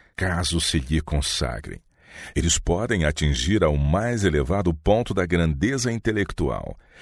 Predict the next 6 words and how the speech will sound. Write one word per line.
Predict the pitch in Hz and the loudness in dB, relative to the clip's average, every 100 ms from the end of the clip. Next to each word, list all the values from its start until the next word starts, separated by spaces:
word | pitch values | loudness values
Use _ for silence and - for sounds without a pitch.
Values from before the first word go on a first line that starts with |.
| - - | -14 -4
e, | |
sendo | 95 - 143 | -2 0 0
equilibrados | 135 - 117 - 127 117 - | 0 0 0 -2 -2 -4 -2
pelos | 98 87 | 0 0
princípios | - 82 76 - 120 95 78 | 0 -2 0 -2 -2 0 0
religiosos, | - 135 175 - 87 107 95 87 | 0 0 0 0 0 -2 -4 -4